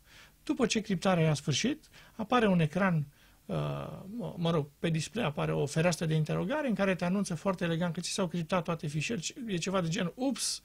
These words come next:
toate fișierele tale au fost criptate,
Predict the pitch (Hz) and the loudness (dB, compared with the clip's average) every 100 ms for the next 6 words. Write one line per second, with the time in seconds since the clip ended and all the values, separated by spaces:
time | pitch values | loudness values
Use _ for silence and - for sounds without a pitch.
0 | - - - _ 202 208 180 180 151 185 | -16 -20 -20 _ -2 0 0 0 0 2
1 | 170 160 175 151 196 156 165 147 - 220 | 0 0 0 0 0 -2 -2 -4 -2 -2
2 | 233 226 226 | 2 2 0